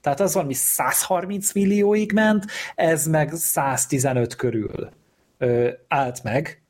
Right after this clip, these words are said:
Ugye az első hétvégén, ami egy százmilliós költségvetés mellett, hát nettó profit, <laughs> tehát hogy, hogy óriási nagy lóvét tudtak leszakítani vele. És a történetet ott folytatták, ahol igazából az első abba maradt, ö, a,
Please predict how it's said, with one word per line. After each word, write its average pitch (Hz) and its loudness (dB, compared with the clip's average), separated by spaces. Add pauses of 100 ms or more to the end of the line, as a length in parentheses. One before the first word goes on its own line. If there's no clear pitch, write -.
(200)
Ugye 143 2
az 131 0
első 147 2
hétvégén, 143 0
ami 147 0
egy 160 0
százmilliós 170 0
költségvetés 160 0
mellett, 165 2 (200)
hát 196 -4
nettó 151 0
profit, 131 -2 (200)
<laughs> 151 -2
tehát 143 0
hogy, 147 0
hogy 139 0
óriási 127 2
nagy 123 2
lóvét 123 0
tudtak 127 -4
leszakítani 123 -2
vele. 165 2 (1040)
És - 0
a 277 0
történetet 156 0
ott 147 0
folytatták, 127 0
ahol 131 2
igazából 123 0
az 117 -2
első 123 0
abba 185 0
maradt, 160 0
ö, 131 2 (280)
a, 131 2